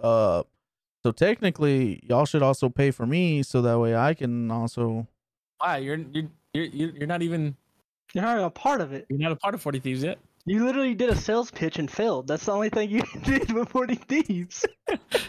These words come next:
Speaker 1: No.
Speaker 2: Yes.
Speaker 1: You can't prove
Speaker 3: Hundred percent.
Speaker 1: that.
Speaker 3: You,
Speaker 1: Oh.
Speaker 3: we've
Speaker 2: Yeah,
Speaker 3: been
Speaker 2: yeah.
Speaker 3: talking about it, like, four times in this.
Speaker 2: I know, he's still, he's still, like,
Speaker 3: He's still
Speaker 2: trying, bro.
Speaker 3: salty about it. Like, he's so
Speaker 1: Bro,
Speaker 3: salty
Speaker 1: I was
Speaker 3: about it.
Speaker 1: pissed, bro.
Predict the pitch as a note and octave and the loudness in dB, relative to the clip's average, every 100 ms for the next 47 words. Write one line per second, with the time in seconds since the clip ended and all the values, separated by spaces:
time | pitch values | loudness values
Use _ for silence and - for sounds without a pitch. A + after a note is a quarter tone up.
0 | - _ _ _ _ _ - C#3+ C#3 C#3 | -14 _ _ _ _ _ -2 2 6 6
1 | C#3 B2 A#2+ A#2+ B2+ D3 A3+ D4+ _ _ | 8 8 6 6 6 6 4 2 _ _
2 | _ _ - C#3+ D#3 D3 C#3 C3+ D3 G3+ | _ _ -8 0 2 4 2 2 2 0
3 | B3 - _ A#2+ - C#3 G2+ - - - | -2 -12 _ -6 -4 -2 0 0 0 2
4 | F2 E2+ D2 - G2+ F#2 C3 B2+ G3+ A#3 | 2 2 0 -2 -4 -4 -2 -4 -4 -4
5 | A#3 A3 - - _ _ _ _ D3 F#3 | -4 -6 -10 -16 _ _ _ _ -4 -2
6 | F3+ - F#3+ F3+ D#3+ D#3+ D#3 D3 D3 C#3+ | 0 0 0 0 -2 -2 -2 -2 -2 -2
7 | D3 C#3+ - - - A#3 F3+ F3+ E3 D#3 | -4 -6 -10 -14 -2 -2 0 -2 -2 -4
8 | D3+ D3 - - _ - A4+ _ _ _ | -4 -6 -8 -18 _ -12 -12 _ _ _
9 | _ _ _ _ - - _ - B2+ A#2+ | _ _ _ _ -20 -20 _ -8 -4 -2
10 | B2+ B2 C#3 A#2+ B2+ - A#2+ A2+ A2 G#2+ | -2 -2 -4 -2 -4 -4 -4 -4 -6 -8
11 | - _ _ A#3+ G3 D#4 - F3 G3+ - | -14 _ _ -2 -2 -2 -2 0 -2 0
12 | F#3+ D3 D3 D3 F3+ B3 - - F3+ F#3+ | -2 0 -2 -2 -2 -2 -4 -2 0 0
13 | F3 - G#2 G#2 B2+ B2 B2 A#2 A2 G#2 | 0 2 4 6 4 2 2 4 4 0
14 | - G#2 G2 G#2 | -4 -4 -4 -4